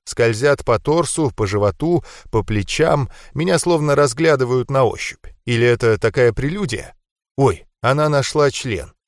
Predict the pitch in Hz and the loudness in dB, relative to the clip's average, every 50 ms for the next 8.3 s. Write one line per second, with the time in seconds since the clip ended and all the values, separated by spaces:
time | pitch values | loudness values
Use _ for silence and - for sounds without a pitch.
0 | _ _ - - 135 139 160 180 180 170 156 143 131 151 156 151 - 123 92 82 | _ _ -4 -2 -2 0 2 2 4 4 4 2 4 2 0 2 2 -2 -4 -4
1 | 73 - - - - - - - _ - 117 127 123 - - - - 190 - 180 | -6 -14 -14 -14 -14 -16 -20 -18 _ -4 -4 -2 -2 -2 -6 -4 -4 -2 -2 -4
2 | - - - 175 165 165 135 104 90 - - - - 120 127 139 170 185 185 180 | -4 -4 -2 -2 0 0 0 -2 -2 -4 -12 -10 -6 -6 -6 -4 -4 -2 -2 0
3 | 170 143 147 143 - - 131 110 101 90 82 - _ _ _ _ _ - - 123 | 0 0 -2 -2 -2 -4 -4 -2 -2 -4 -4 -6 _ _ _ _ _ 0 2 2
4 | 135 - 180 170 156 139 127 147 131 151 185 196 185 - - 156 156 147 - 143 | 4 4 2 2 2 2 2 2 2 2 0 0 0 0 -2 -2 -2 -2 -2 -4
5 | 135 - 151 156 147 135 139 131 131 131 123 - - - 117 107 - - - - | -4 -2 0 0 0 0 -2 -2 -2 -2 -2 -4 -6 -8 -8 -8 -10 -10 -14 -16
6 | - _ _ _ - 117 110 107 101 113 131 165 196 170 202 196 165 113 113 127 | -20 _ _ _ -6 -4 -2 -2 -2 0 0 0 0 2 2 2 2 2 0 -2
7 | 151 151 - 139 127 127 - - 135 127 123 123 120 117 - - - 110 - - | -4 -4 -4 -2 -2 -2 -4 -4 -8 -6 -4 -2 -2 -2 -4 -6 -8 -8 -8 -8
8 | - - - - - - | -10 -12 -14 -14 -18 -20